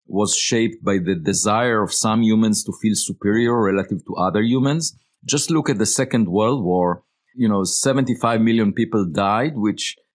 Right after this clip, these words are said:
is huge, even compared to the covid, the pandemic right now. It was three percent of the world co-, population that was killed in a single war that was motivated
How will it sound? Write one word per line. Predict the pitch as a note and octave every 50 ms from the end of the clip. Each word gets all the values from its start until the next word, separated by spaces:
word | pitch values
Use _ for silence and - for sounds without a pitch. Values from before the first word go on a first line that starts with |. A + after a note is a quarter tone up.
| _ -
is | F#2+ G#2 G#2 G#2+ G#2 G2+ F2+ E2 - - -
huge, | - A#2 F2+ F#2+ C3+ G3 A#3 G#3 C#3 A2 E2+ - - - - - A#2+
even | B2+ A#2 C3+ B2+ A2+
compared | - A2 B2 B2 - C3 B2+ B2 B2 G#2+ -
to | - G#2+
the | F2 G2+
covid, | - - - B2 C#3+ D3 D3+ B2 G#2 F2+ E2 D#2
the | G2+ G2
pandemic | - - - F#2+ F#2+ F2 A2+ C#3+ F#3 E3+ A#2 -
right | G2 F#2+ F#2+ F2 -
now. | G2 F#2 F#2 F#2 F#2+ F#2 - _ _ _ _ _ _
It | A2 G2+ -
was | G2+ G#2+ - - -
three | B2+ D3+ D3
percent | D3 C3 G#2+ - - B2 A#2+ A2+ A2
of | F2 F2
the | G2+
world | F#2 G#2 A2+ A2 -
co-, | - A#2 - _ _
population | A2+ G#2 - A#2+ A#2 C3+ F3 G3+ - - G#2
that | G2+ G2 - _ _ _ _ _ _
was | - G#2+ B2 B2+ -
killed | - - - A#3+ A#3+ A3+ E3 A#2 F#2+ - -
in | C3+ C3 C#3 C#3+ - _ _ _
a | C3+ B2+
single | - - F3 F#3 F#3+ F3+ F#3 F3 E3+
war | D#3+ G3 G#3 G3+ E3+ A#2 G2 F#2+
that | F2 A2 G#2+ -
was | A2 A#2+ A#2+ G#2 - - _ _ _ _
motivated | B2+ B2+ C3 C#3 D3+ F3+ F3+ G#3 B2+ A2+ G2+ G2+ F#2 - G#2+ G#2 F#2+ -